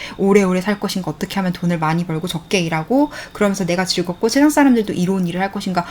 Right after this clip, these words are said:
어떻게 하면 누이 좋고 매부 좋고 모두가 좋은 일을,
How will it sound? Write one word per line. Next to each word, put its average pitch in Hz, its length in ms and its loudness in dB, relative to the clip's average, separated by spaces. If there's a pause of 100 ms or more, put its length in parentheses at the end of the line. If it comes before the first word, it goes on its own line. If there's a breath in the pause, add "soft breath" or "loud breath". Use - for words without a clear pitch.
(180 loud breath)
어떻게 208 380 0
하면 233 180 4
누이 208 160 2
좋고 214 180 -2
매부 185 220 0
좋고 208 240 -2
모두가 285 560 4
좋은 202 360 2
일을, 202 460 2